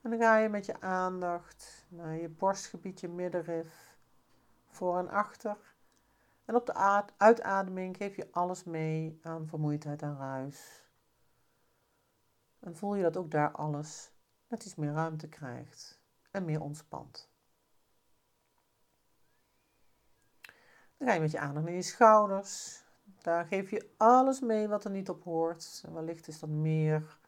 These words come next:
dan je denkt. Geef alles mee op de uitademing, zodat ook daar lichtheid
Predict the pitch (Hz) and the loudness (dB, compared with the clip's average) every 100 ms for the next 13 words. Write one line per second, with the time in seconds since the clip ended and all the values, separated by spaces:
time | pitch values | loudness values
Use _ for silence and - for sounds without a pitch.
0 | _ - 165 165 180 185 185 - - _ | _ -6 -4 0 -2 -2 -8 -14 -20 _
1 | _ _ _ _ _ _ _ - 208 240 | _ _ _ _ _ _ _ 2 8 8
2 | 240 214 214 208 190 190 - 175 175 175 | 6 2 2 -2 -4 -2 -2 0 0 0
3 | - 165 160 156 147 139 143 151 _ _ | -4 -2 0 -2 -2 -6 -12 -16 _ _
4 | _ _ _ _ _ _ - 160 156 165 | _ _ _ _ _ _ -8 -2 -2 -2
5 | 156 147 143 139 139 143 147 160 160 - | -4 -2 0 0 -2 -2 -2 -2 -4 -4
6 | 143 143 135 - - | -2 -2 -6 -12 -18